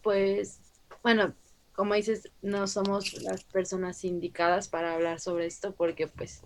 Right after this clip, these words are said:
cada quien decide sobre su cuerpo y todo eso, pero vi que varios como que se, le tomaban burla a-, hacia este tema, pero para mí fue como, como podría dec-,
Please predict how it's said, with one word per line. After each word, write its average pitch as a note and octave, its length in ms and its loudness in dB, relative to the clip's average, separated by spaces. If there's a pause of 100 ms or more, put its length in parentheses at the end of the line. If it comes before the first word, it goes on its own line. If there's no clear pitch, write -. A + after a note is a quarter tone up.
(220)
cada G3 240 2
quien F#3 420 2 (220)
decide F#3+ 440 4
sobre F#3 180 0
su F3 140 -12
cuerpo F#3+ 440 6
y E3+ 60 2
todo F3 320 0
eso, B3 320 -2 (840)
pero F#3 880 4 (600)
vi C#4+ 240 6
que E3 360 8
varios C4 500 6
como G#3 260 2
que G3+ 180 2
se, G#3 380 2
le G#3+ 140 0
tomaban G#3 480 6
burla G#3 960 4
a-, E3+ 120 -4
hacia F3 260 -4
este F#3+ 280 -4
tema, G3+ 520 0 (760)
pero G3+ 280 10
para G#3 220 10
mí A3 180 8
fue C4 540 8
como, F3+ 480 -2 (1080)
como E3+ 200 -4
podría E3 240 6
dec-, E3 140 2